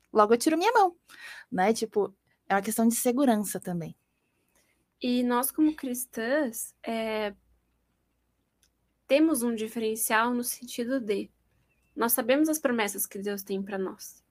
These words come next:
Speaker 2: E nós sabemos que Deus não nos dá um fardo maior do que nós podemos carregar. Então, independente da situação que a gente tá passando,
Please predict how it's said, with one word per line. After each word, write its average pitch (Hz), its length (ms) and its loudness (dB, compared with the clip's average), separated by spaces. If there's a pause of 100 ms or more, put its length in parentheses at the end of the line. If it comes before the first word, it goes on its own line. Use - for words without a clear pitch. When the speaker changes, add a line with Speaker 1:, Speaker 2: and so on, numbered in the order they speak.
(340)
Speaker 2:
E 185 60 -2
nós 214 180 4
sabemos 254 720 2
que 220 600 -4 (460)
Deus 254 320 6
não 285 200 4
nos 247 180 -2
dá 214 260 2
um 302 140 2
fardo 226 480 2
maior 220 360 0
do 240 80 -8
que 254 120 -6
nós 233 180 -2
podemos 233 320 -4
carregar. 254 540 -2 (400)
Então, 233 320 2
independente 277 920 4
da 262 100 0
situação 226 580 -2
que 208 80 -8
a 208 40 -6
gente 214 240 -6
tá - 160 2
passando, 269 880 4